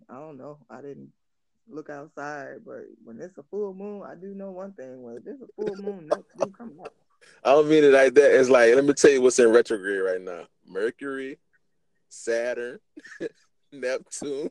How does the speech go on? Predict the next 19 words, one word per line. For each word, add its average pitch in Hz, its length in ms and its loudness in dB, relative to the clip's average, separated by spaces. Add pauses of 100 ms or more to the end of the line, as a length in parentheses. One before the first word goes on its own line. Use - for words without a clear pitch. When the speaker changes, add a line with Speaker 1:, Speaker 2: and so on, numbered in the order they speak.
Speaker 2:
<laughs> 147 220 -18 (340)
Pluto. 139 800 -6
Speaker 1:
Oh, - 120 -12 (760)
shit, 254 160 -18
that's 226 160 -14 (100)
chaos. 208 340 -16 (380)
Speaker 2:
<laughs> 226 280 -6 (960)
It's 214 140 -6
like 196 300 -6
five 196 280 -8
or 190 80 -12
six 196 360 -20
planets 170 420 -16
right 143 240 -12
now 139 200 -18
in 123 60 -20
retrograde 117 560 -18
right 104 240 -18
now. 98 80 -20